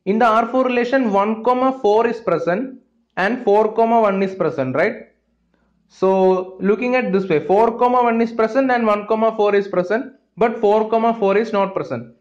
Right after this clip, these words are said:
Hence R four is also not transitive relation. So only R one is transitive relation here. Next question, is the divides relation on set of positive integers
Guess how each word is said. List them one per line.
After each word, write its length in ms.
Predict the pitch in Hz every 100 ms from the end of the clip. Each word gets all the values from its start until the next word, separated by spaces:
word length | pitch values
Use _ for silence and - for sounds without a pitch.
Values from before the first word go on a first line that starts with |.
| _ _
Hence 180 | 226 247
R 220 | 220 202
four 240 | 208 226 233
is 100 | 226
also 320 | 202 202 269
not 240 | 233 233
transitive 480 | 202 180 - 180 170
relation. 460 | 147 131 - 98 - _ _ _ _
So 160 | 208
only 320 | 190 190 214 233
R 240 | 185 202
one 180 | 220 214
is 140 | 254
transitive 500 | - 175 170 165 170
relation 360 | 156 151 156 151
here. 260 | 127 107 - _ _ _ _ _ _ _ _ _ _
Next 240 | 190 220 220
question, 400 | 190 - - -
is 160 | 247 254
the 60 |
divides 580 | 233 220 233 277 302 -
relation 420 | 233 233 233 226
on 140 | 226 226
set 260 | 190 190
of 220 | 208 -
positive 380 | 180 170 - 175
integers 400 | 156 143 147 208